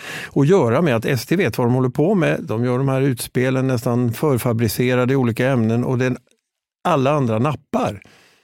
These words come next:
Alla tror och har ett egen intresse av att nappa. Man kan se, politiska motståndare, det kan vara medier, det kan vara andra debattörer, det kan vara partier som egentligen håller med dem men som vill ha uppmärksamhet.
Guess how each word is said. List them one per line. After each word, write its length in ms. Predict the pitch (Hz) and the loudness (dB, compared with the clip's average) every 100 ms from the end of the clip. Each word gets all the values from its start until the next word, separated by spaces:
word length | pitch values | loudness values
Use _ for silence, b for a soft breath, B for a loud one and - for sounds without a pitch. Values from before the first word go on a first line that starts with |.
| b _ - | b _ -12
Alla 340 | 180 156 151 214 | -4 0 0 0
tror 540 | - 156 127 127 120 - _ - | 0 2 2 2 -2 -8 _ -4
och 140 | 135 | -2
har 200 | 127 117 | 0 0
ett 120 | 120 202 | 0 0
egen 380 | 147 101 107 | -2 0 0
intresse 640 | 156 160 165 123 - 98 80 - - | 0 0 -2 -2 -2 -4 -4 -8 -6
av 280 | 107 95 92 | -2 -2 -4
att 300 | 107 98 - | -8 -8 -4
nappa. 380 | 107 104 - - | -4 -4 -6 -6
Man 140 | 98 | -6
kan 160 | - 98 | -6 -6
se, 200 | - 98 - - - | -6 -8 -10 -18 -10
politiska 360 | 87 - 87 | -10 -8 -10
motståndare, 600 | 85 98 - - 117 113 | -6 -8 -8 -4 -4 -4
det 60 | 78 | -6
kan 140 | 85 | -6
vara 100 | 87 | -6
medier, 500 | 87 104 135 127 123 | -4 -2 -2 -2 -4
det 60 | 107 | -4
kan 120 | 95 | -6
vara 100 | 95 | -4
andra 180 | 92 92 | -4 -4
debattörer, 720 | 101 107 - - 123 135 117 | -4 -6 -6 -4 -2 -2 -4
det 60 | |
kan 140 | 107 104 | -4 -6
vara 80 | 101 | -4
partier 400 | 120 120 107 101 | -4 -2 -2 -2
som 180 | 107 | -2
egentligen 440 | 104 90 92 98 98 | -2 -4 -4 -4 -2
håller 160 | 95 | -2
med 220 | 95 90 123 | -2 -2 0
dem 100 | 113 | 0
men 140 | 107 | -2
som 180 | - 101 | -2 -4
vill 140 | 101 | -2
ha 180 | 104 107 | -2 -4
uppmärksamhet. 720 | - 110 - 95 - 101 98 | -4 -6 -4 -4 -2 -4 -4